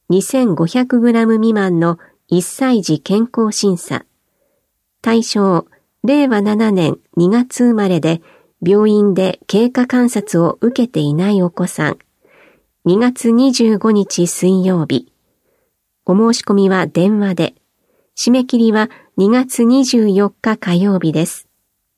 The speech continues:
なお、母子健康相談は一月二十日火曜日から予約を受け付けます。場所、お申し込み、お問い合わせ。保健センター内、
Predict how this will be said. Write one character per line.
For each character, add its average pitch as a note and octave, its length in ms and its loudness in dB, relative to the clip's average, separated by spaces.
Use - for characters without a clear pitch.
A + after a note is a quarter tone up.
な C4 180 2
お、 G3+ 140 0
母 C#4+ 140 2
子 - 160 -4
健 B3 280 0
康 C#4+ 200 2
相 D4 200 2
談 A3 260 0
は F3+ 220 -2
一 F3 300 -2
月 A3+ 280 -4
二 G#3 200 -4
十 - 160 -14
日 G#3 160 -4
火 G3 160 -2
曜 G3+ 260 2
日 E3+ 140 -4
か C#3 160 -8
ら C#3 180 -6
予 E3 120 0
約 G#3+ 400 0
を F#3+ 100 2
受 F3 200 -2
け E3+ 60 -10
付 - 160 -6
け E3+ 60 -2
ま F3+ 120 -2
す。 - 240 -12
場 F3 140 -2
所、 A#3 420 -2
お F3 120 2
申 A3 220 2
し - 120 -4
込 G#3+ 140 -2
み、 G3 160 2
お F3+ 100 0
問 G3+ 280 0
い G3 60 2
合 F#3+ 60 -2
わ G3 120 -4
せ。 - 280 -6
保 F#3 160 -4
健 C#4+ 260 0
セ C4+ 180 0
ン B3+ 100 0
タ B3+ 100 0
ー A3+ 140 2
内、 C#3+ 340 -6